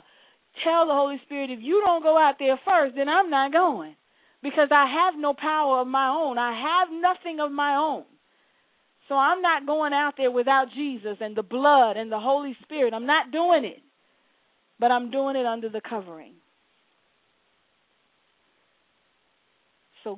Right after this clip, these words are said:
God wants you to know you are called.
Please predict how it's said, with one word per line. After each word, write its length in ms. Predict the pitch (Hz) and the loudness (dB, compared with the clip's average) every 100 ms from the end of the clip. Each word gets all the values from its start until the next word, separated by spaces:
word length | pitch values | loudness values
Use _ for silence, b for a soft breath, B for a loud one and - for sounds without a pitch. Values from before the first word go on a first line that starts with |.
| 196 | -8
God 440 | 220 233 233 233 - _ _ _ _ _ _ _ _ _ _ _ _ - | -6 -6 -8 -12 -16 _ _ _ _ _ _ _ _ _ _ _ _ -14
wants 240 | 214 220 - | -14 -14 -18
you 100 | 214 - | -20 -18
to 80 | 214 | -14
know 360 | 214 208 170 151 _ _ _ _ _ _ _ _ _ _ | -10 -10 -12 _ _ _ _ _ _ _ _ _ _ _
you 240 | 214 226 185 | -12 -12 -12
are 180 | 180 | -14
called. 500 | - - 170 165 160 | -16 -16 -16 -18 -20